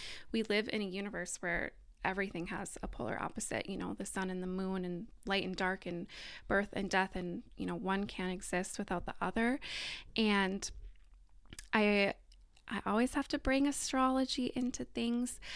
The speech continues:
Uh, we're in Gemini season, and I touched on this a little bit in the beginning, but Gemini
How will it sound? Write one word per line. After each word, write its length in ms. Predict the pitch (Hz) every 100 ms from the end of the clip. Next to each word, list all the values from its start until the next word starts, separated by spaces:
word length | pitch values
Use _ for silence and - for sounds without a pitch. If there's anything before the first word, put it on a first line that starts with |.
| - - -
Uh, 200 | 226 214
we're 100 | 208
in 200 | - 226
Gemini 640 | 233 240 269 220 202 208 220 -
season, 520 | - 202 208 196 196
and 160 | 196 208
I 60 |
touched 440 | 208 - 226 - -
on 140 | 214 208
this 260 | 202 208 -
a 60 | 202
little 160 | 202
bit 120 | 214
in 120 | 208 202
the 60 |
beginning, 440 | 202 196 214 214 202
but 220 | 196 - - - - - - - -
Gemini 680 | - 220 247 254 262 254